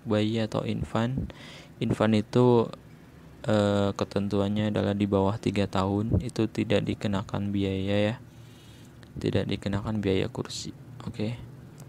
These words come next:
Langsung cari tiket.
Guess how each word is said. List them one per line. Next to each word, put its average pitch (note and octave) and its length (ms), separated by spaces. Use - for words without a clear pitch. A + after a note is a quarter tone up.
Langsung A2 560
cari A2 400
tiket. - 320